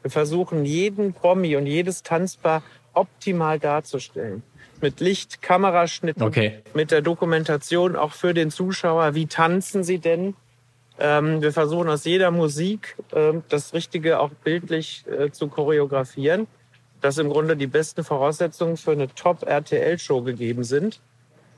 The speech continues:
Speaker 1: Ähm, da gibt's sicherlich
Speaker 2: Ja.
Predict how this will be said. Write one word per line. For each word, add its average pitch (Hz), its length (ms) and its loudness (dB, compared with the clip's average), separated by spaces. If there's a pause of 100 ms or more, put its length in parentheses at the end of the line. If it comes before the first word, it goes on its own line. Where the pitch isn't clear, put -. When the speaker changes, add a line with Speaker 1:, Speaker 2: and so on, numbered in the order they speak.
(160)
Speaker 1:
Ähm, 135 600 2
da 180 100 2
gibt's 151 300 -6
sicherlich 156 500 -2 (160)
Speaker 2:
Ja. 101 380 0